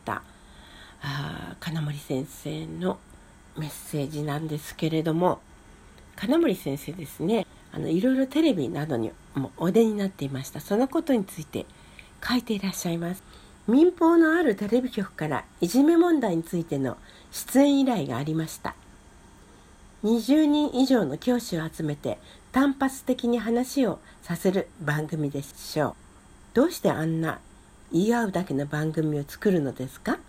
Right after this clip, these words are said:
考えでなく、子どもと大人が懸命に取り組む姿を伝えることが大切でしょう。相当話し合って断りました。秋に私が出演したエヌエイチケー教育番組にも失望しました。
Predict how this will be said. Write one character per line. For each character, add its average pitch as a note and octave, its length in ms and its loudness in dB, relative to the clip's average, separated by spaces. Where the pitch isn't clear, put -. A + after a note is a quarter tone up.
考 G3 340 0
え G3 140 2
で C3+ 100 -2
な F3+ 160 0
く、 - 160 -6
子 G#3+ 120 -2
ど B3 120 6
も C#4+ 140 4
と C4+ 140 2
大 C4 60 2
人 B3+ 120 -2
が A3 220 0
懸 G#3+ 200 2
命 D#4+ 300 8
に C#4 100 0
取 C4 140 2
り C#4+ 80 0
組 C4+ 240 4
む F#3 100 0
姿 D4 500 2
を - 140 0
伝 G#3 140 2
え - 20 2
る G#3 100 -2
こ G#3 120 -4
と F#3+ 140 0
が D3 120 -6
大 F#3+ 200 -4
切 - 280 -2
で C4 100 2
し C4 140 -2
ょ A#3 60 6
う。 - 60 -4
相 C4 280 0
当 C#4+ 180 4
話 A3+ 380 0
し G#3+ 80 -2
合 G3 60 -2
っ - 20 -2
て - 220 -8
断 F3 360 -2
り F#3 100 0
ま D#3+ 140 -2
し - 120 -14
た。 - 120 -12
秋 D#4+ 280 4
に B3+ 120 4
私 F#3+ 360 0
が A#3 120 0
出 - 240 -2
演 A3+ 140 2
し - 100 -14
た F#3+ 240 -2
エ F3+ 80 4
ヌ A#3 140 6
エ - 20 6
イ C#4 40 0
チ - 140 -10
ケ D4+ 140 2
ー - 40 2
教 G#3 200 -2
育 A#3+ 180 0
番 A#3+ 260 0
組 E3+ 220 0
に G3+ 120 2
も C4 140 4
失 - 240 -10
望 D#3 160 0
し - 180 -8
ま B2+ 100 -4
し - 100 -16
た。 - 120 -12